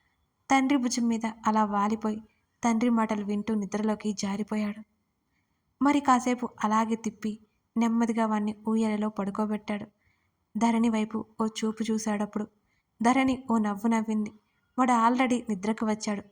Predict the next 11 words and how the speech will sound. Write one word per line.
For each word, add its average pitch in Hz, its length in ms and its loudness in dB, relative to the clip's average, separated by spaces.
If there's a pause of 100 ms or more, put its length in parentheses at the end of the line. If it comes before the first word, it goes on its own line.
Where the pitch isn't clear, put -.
(120)
అందుకే 311 340 4
నిద్రపోయాడు. 208 600 2 (400)
ఇందులో 269 320 6
మీ 220 240 4
గొప్పేం 233 440 2
లేదు," 208 300 -2 (460)
అని 285 240 4 (420)
మూతి 302 280 4
తిప్పింది 220 480 0 (100)
ధరణి. 214 360 -2 (1300)
కథ 294 220 6